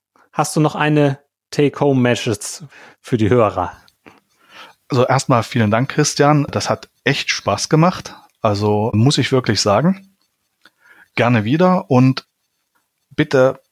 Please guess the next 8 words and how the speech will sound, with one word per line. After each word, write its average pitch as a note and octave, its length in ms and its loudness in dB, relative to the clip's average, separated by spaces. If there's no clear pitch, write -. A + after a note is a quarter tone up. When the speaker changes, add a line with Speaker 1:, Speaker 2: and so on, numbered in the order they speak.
Speaker 2:
bei G#2+ 300 0
der G#2 140 -2
Silage A2 500 0
so G#2+ 140 -6
viel C#3+ 420 -2
wie B2 100 0
möglich A#2 680 0
messen. G2+ 560 -2